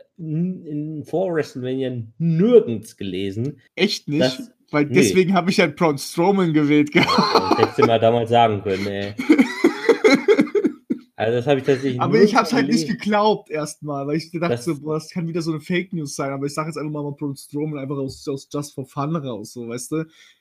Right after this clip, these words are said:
Speaker 2: Hätte jetzt nicht gedacht, dass es wirklich gestimmt hat. Ähm, aber ich, jetzt hab ich noch ein paar News gelesen, äh, in diese Richtung. Ähm, zwecks, warum das überhaupt alles zum Titel ge-, äh, gekommen ist. Denn so wirklich ging das nämlich gar nicht so richtig nach Mi-, Vince McMahon-Style, das ging so ein bisschen nach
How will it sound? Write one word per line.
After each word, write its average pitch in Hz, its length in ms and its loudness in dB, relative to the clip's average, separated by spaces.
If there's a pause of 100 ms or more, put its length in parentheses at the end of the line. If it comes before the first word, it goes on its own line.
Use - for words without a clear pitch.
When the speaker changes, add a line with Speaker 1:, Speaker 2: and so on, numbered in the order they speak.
(100)
Speaker 2:
Hätte 139 120 2
jetzt 139 180 -2
nicht 147 140 -10
gedacht, 151 280 -6
dass 131 100 -12
es 131 120 -14
wirklich 139 240 -10
gestimmt 147 480 -10
hat. - 220 -14 (680)
Ähm, 127 540 -8
aber 131 180 -4
ich, 143 80 -2
jetzt 156 160 -4
hab 170 140 -4
ich 180 120 -4
noch 226 140 0
ein 220 100 -2
paar 185 140 0
News 139 320 -6
gelesen, 113 600 -8
äh, 110 260 -8
in 123 80 -12
diese 117 260 -10
Richtung. 104 640 -14 (220)
Ähm, 110 540 -12 (220)
zwecks, 180 460 -2
warum 160 320 -2
das 180 140 -2
überhaupt 165 360 -4
alles 165 260 -2
zum 143 140 -10
Titel 214 380 -2
ge-, 147 220 -2
äh, 139 380 -6 (100)
gekommen 165 520 -6
ist. 107 280 -16 (420)
Denn 170 200 -2
so 147 160 -6
wirklich 202 440 -6
ging 214 180 -4
das 208 200 -6
nämlich 190 240 -8
gar 196 180 -6
nicht 196 160 -8
so 190 80 -10
richtig 196 300 -8
nach 185 320 -8
Mi-, 185 380 -4
Vince 196 280 -6
McMahon-Style, 170 960 -6
das 165 160 -6
ging 180 160 -12
so 180 100 -8
ein 170 60 -12
bisschen 180 200 -10
nach 180 160 -6